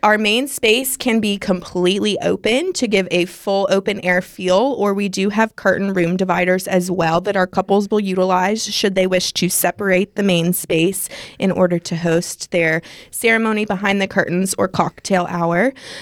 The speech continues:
We have seen it set up in many different ways. So I would say our site probably has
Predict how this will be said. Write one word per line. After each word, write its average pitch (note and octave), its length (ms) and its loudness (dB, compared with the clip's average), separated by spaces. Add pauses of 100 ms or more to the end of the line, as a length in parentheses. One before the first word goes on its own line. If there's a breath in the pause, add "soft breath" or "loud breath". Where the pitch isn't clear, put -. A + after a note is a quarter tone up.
(220 loud breath)
We F#3+ 180 0
have A3+ 180 0
seen G#3+ 240 0
it G#3 120 -2
set F#3+ 220 0
up F#3+ 220 0
in F#3 160 2
many F3 200 2
different F3 360 0
ways. E3 320 2
So - 140 -2
I F3+ 180 2
would A3+ 160 0
say G#3 240 0
our F3+ 260 4
site F3 540 0
probably F#3 720 0
has D#3+ 920 -2